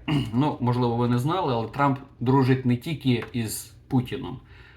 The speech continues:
а так само і з китайськими лідерами. Справа в тому, що, дивіться, а, місто Шанхай в Китаї, там роз-, е, побудована найбільша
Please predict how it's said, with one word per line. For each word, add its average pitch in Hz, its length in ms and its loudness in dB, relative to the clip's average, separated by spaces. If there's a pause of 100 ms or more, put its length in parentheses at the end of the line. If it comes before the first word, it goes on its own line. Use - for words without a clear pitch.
(120)
а 170 120 6
так 170 220 -2
само 151 380 0
і 160 80 -4
з - 80 -6
китайськими 117 680 -2
лідерами. 104 500 -8
Справа 151 300 -2
в 156 80 -10
тому, 175 240 0
що, 131 180 -4
дивіться, 117 440 -2 (760)
а, 107 540 4
місто 135 320 2
Шанхай 113 480 0
в 113 60 -8
Китаї, 160 420 -2
там 139 360 0
роз-, 120 360 -4
е, 123 100 -8
побудована 127 640 2
найбільша 127 960 2